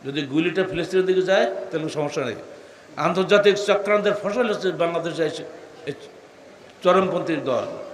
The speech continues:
এরা এখন চ-, চরমভাবে মার খেয়ে গেছে, আর বেশি লাফাচ্ছে না। কিন্তু ওই আকিদার অনুসারে অনেক যুবক কিন্তু তোমাদের মধ্যে এখন অনেকে আছে।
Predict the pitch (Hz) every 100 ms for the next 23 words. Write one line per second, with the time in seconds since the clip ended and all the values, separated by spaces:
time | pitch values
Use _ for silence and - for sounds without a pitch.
0 | - - - - - - - - 131 143
1 | 151 151 147 - 156 151 160 151 160 170
2 | 147 143 151 180 185 185 214 - - -
3 | - - 131 147 165 156 175 208 196 160
4 | 120 - - - - 151 160 - 170 202
5 | 202 190 175 220 196 196 175 185 185 165
6 | 175 170 170 170 165 165 160 156 147 139
7 | 139 127 123 113